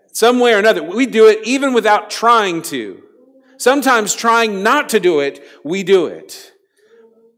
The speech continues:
He says, "If you show partiality, then you're committing sin." Why? Because the standard was set for us. You're gonna love your neighbor as yourself. If there is any neighbor around you that you come in contact with that you don't love with the same love that you have for yourself,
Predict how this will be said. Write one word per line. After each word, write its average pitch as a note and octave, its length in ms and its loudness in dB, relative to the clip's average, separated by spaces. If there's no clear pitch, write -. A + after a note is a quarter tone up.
He G3 80 -6
says, G3+ 220 -2
"If A3+ 180 -2
you B3+ 120 -4
show A#3 260 2
partiality, G#3 920 0
then D#3 240 -8
you're D#3+ 160 -4
committing F3+ 360 -10
sin." F#3 480 -12
Why? F#3 360 0
Because G#3+ 360 -4
the G#3+ 100 -4
standard A#3+ 440 -2
was G#3+ 180 0
set B3+ 160 0
for A3 120 0
us. F3 160 -2
You're G#3 140 -8
gonna G3 180 2
love G3+ 460 2
your G3 100 0
neighbor G#3+ 400 -2
as G3 280 -6
yourself. A3+ 540 -2
If G3+ 160 0
there G#3 140 0
is F3+ 180 -2
any C#4 440 -2
neighbor G3+ 600 0
around G#3 460 0
you D3+ 160 -4
that E3 160 -6
you A3 160 -8
come A#3 200 -4
in G3 100 -6
contact A3+ 440 -4
with F3 220 -6
that F#3 120 2
you A#3+ 240 -2
don't A3 200 4
love B3+ 640 6
with G#3 140 2
the G#3 80 0
same G3 280 -2
love A#3 340 4
that A3 140 -6
you G#3+ 80 -6
have G#3 200 -2
for F#3+ 100 -10
yourself, F3+ 1000 -2